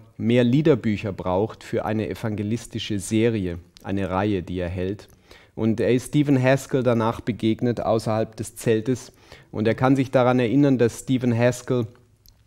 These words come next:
den Inhalt seiner Brieftasche in seine Hand geleert hat und dass er damit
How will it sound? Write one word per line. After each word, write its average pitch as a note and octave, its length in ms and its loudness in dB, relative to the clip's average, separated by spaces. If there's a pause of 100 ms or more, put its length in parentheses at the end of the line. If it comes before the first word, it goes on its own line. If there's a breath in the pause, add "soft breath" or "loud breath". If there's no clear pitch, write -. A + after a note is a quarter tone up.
(320)
den A2+ 160 4
Inhalt C3 500 4
seiner A2 240 0
Brieftasche A2+ 800 -4 (340 soft breath)
in A#2+ 160 0
seine A2 320 2
Hand B2 300 0
geleert G#2+ 460 2
hat A#2 280 -4
und - 380 -10
dass G#2 180 -4
er G2+ 300 -2
damit G2 600 -6